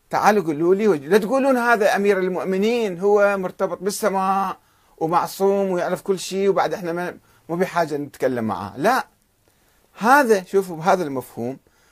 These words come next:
مفهوم الإمام المهدي أمير المؤمنين علي بن أبي طالب، إذا إحنا جينا طبقناه اليوم، أي حاكم، أي زعيم، أي كذا، أي مرجع،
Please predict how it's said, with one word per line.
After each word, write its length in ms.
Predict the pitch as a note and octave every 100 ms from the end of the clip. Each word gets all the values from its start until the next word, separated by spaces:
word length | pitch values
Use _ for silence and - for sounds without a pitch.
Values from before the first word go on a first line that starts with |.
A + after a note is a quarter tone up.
| _
مفهوم 380 | C#3+ - G3 F3+
الإمام 420 | C#3+ C#3 D#3+ F3
المهدي 460 | D3 F3 E3 E3 C3+
أمير 200 | D#3 D#3+
المؤمنين 540 | C3 A#2 A2+ A#2+ D#3
علي 200 | G2+ C3+
بن 120 | C#3
أبي 160 | A#2 G#2
طالب، 380 | - G2 F#2 G#2+ _ _ _ _ _ -
إذا 180 | C3+ C#3+
إحنا 180 | F3+ D#3+
جينا 220 | F3+ E3+
طبقناه 540 | D3 C#3 C3+ D3+ D3+
اليوم، 420 | A#2 A2+ G#2 G2 - _ _ _ _ _ _ _ _ _ _ -
أي 140 | F3+
حاكم، 540 | E3 E3+ D#3+ - A#2+ A2+ C#3+
أي 120 | D3+
زعيم، 440 | A#2+ - A#2 G#2+ -
أي 120 | C#3+
كذا، 320 | C#3+ A#2 A2
أي 140 | D3+ E3
مرجع، 460 | F#3+ F3 G3+ F#3+